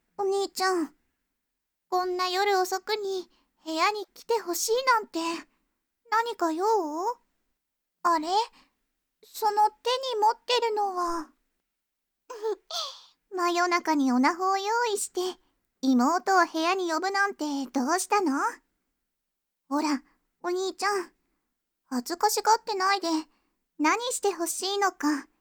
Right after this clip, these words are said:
ちゃんと言って。ちゃんと声に出さないと、私わかんないよ。大好きな妹にオナホオナニーを手伝ってほしい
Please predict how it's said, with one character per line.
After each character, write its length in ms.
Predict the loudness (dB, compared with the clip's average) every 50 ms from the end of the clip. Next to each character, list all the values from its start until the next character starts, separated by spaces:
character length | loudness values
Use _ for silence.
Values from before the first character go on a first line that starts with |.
| _ _ -8
ち 80 | -4 -2
ゃ 160 | 0 0 0
ん 80 | 0
と 80 | -2 -2
言 120 | -2 -2 -4
っ 20 | -6
て。 260 | _ _ _ -2 0 0 0 -2 -4 _ _ _ _ _ _ _ _ _ _ _ _ _ -10 -6
ち 40 |
ゃ 140 | -4 -2 -2
ん 120 | -2 0 0
と 160 | 0 0 0
声 180 | 2 2 2 2 2 0
に 100 | -2 -2
出 80 | -4 -4
さ 180 | -2 -2 -2
な 160 | 0 2 2 0
い 60 | 0 -2
と、 80 | -4 -2 0 -2 -2 -4 -8 _ _ _ _ _ _ _ _ _ _ -4
私 540 | -4 -4 -4 -4 -6 -4 -2 -2 0 0
わ 160 | -2 -2 -2 2
か 220 | 4 6 6 4
ん 100 | 4 2
な 120 | 2 2
い 140 | 2 2 0
よ。 100 | -2 -4 -4 0 0 0 -2 -2 _ _ _ _ _ _ _ _ _ _ _ _ _ _ _ _ _ _ _ _ _ _ 4
大 200 | 6 6 6 6
好 60 | 2 -2 -6 -6
き 140 | -6 -4 -4
な 140 | -2 -2 -2
妹 520 | -2 -2 0 0 0 0 2 2 0 0
に 320 | 0 0 -2 -2 -4 -6 _ _ _ _ _ _ _ 2
オ 100 | 2 4
ナ 180 | 6 4 4 4
ホ 80 | 2
オ 180 | 2 4 4 4
ナ 120 | 2 0 0
ニ 320 | -2 -4 -4 -2 -2 0
ー 40 | 0
を 80 | -2
手 180 | -2 -2 -4 -4
伝 140 | -4 -2 0
っ 160 | 2 2 2 0 _ _ -2
て 120 | -2 -2
ほ 180 | 0 0 0 0
し 160 | 0 0
い 40 | -2